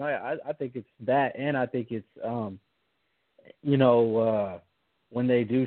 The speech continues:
something, they lay the hammer, you know, whether it's, you know, with this case, you know, being charged, you know, being convicted,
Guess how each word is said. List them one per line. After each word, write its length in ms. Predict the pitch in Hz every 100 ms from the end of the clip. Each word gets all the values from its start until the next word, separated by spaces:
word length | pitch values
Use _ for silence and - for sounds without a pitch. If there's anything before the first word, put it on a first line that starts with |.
| -
something, 520 | 127 120 123 117 113 110 _ _ _ _ _ _ _ _ _ _ -
they 100 | 107
lay 180 | 117 120
the 60 | 113
hammer, 400 | 120 135 92 90 _ _ _
you 80 | 120
know, 220 | 110 120
whether 340 | 143 120 113 110
it's, 160 | 107 _ - _ _ _ _ _ _ _
you 120 | 135
know, 340 | 123 110 104 107 _ _ _ - _ _ _ -
with 180 | 117 110
this 160 | 127 127 -
case, 280 | 127 131 123
you 120 | 113 117
know, 140 | 117
being 260 | 110 113 107
charged, 560 | 123 113 120 117 117 - _ _ _ _ _ _ _ _ _ _ _
you 140 | - 120
know, 140 | 113
being 180 | 107 107
convicted, 720 | 107 92 123 123 123 120